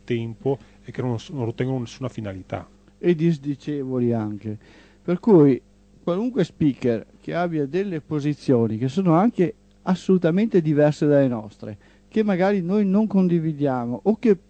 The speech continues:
Speaker 2: probabilmente anche nel nostro sistema di pensiero condanniamo, ha comunque la nostra solidarietà e il diritto di portare avanti le sue opinioni.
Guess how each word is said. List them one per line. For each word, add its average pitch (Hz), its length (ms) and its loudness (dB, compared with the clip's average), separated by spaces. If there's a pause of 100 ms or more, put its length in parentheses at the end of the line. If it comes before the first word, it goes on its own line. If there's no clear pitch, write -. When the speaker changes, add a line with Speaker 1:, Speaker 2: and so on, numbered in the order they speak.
(120)
Speaker 2:
probabilmente 208 640 6
anche 190 340 0
nel 147 140 -2
nostro 170 480 0
sistema 170 400 -6
di 156 80 0
pensiero 143 400 -2
condanniamo, 139 760 0
ha 175 140 -6
comunque 208 540 0
la 160 100 -4
nostra 156 300 -2
solidarietà 120 760 -4 (460)
e 175 100 2
il 196 120 8
diritto 208 400 4
di 196 120 -4
portare 165 380 0
avanti 165 400 -2
le 180 100 -2
sue 165 240 0
opinioni. 127 720 -2